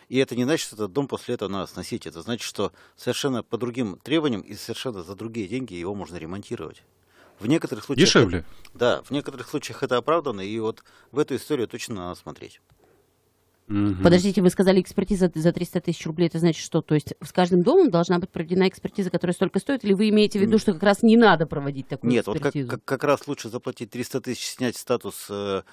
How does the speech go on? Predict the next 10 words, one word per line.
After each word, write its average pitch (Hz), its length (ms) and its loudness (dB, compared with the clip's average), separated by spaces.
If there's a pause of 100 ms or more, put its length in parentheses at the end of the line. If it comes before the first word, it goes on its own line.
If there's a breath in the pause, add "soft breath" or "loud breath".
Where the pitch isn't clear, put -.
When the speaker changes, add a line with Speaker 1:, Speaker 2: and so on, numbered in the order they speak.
(140 soft breath)
Speaker 1:
куль-, 127 140 -14
дома 117 360 -2
Speaker 3:
Это 147 120 0
с - 60 -2
Speaker 1:
культурного 208 160 6 (160)
Speaker 3:
каждого 190 60 6
дома 294 260 4
триста 185 280 -6
тысяч? - 380 -14
Speaker 1:
Да. 87 320 -10